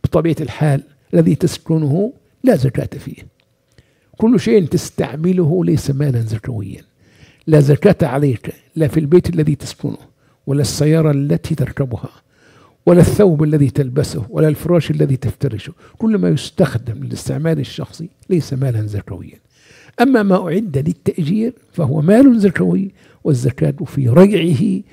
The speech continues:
وليس في قيم أصله. بارك الله فيك.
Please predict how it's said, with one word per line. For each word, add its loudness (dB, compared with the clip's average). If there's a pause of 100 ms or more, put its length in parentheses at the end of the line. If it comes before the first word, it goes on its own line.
(220)
وليس 0
في -6 (160)
قيم -2
أصله. -6 (360)
بارك -4
الله -16
فيك. -20